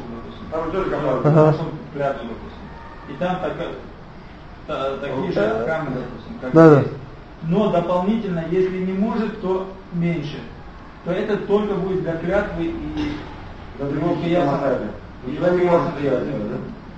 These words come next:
Speaker 2: В смысле, именно здесь, получается, вот кафара зихар, она меньше,
Speaker 3: Не, не, не, не, я
Speaker 2: чем
Speaker 3: понял, не, здесь Садыхан наоборот делает, то есть он наоборот, э, г-, э, э,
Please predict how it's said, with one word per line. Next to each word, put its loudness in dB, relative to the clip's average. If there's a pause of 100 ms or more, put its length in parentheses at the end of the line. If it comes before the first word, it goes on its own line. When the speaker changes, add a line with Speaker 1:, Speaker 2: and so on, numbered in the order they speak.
Speaker 2:
В -12
смысле, 4
именно 2
здесь, -2 (240)
получается, 6 (420)
вот 4 (220)
кафара 8 (160)
зихар, 6 (320)
она 4
меньше, 10
Speaker 3:
Не, 12
не, 12
не, 12
не, 12
я 12
Speaker 2:
чем 12
Speaker 3:
понял, 12
не, 12 (200)
здесь 12 (180)
Садыхан 12 (120)
наоборот 12
делает, 12
то 4
есть 0 (520)
он 12
наоборот, 12 (100)
э, 12
г-, 10
э, 8 (320)
э, 6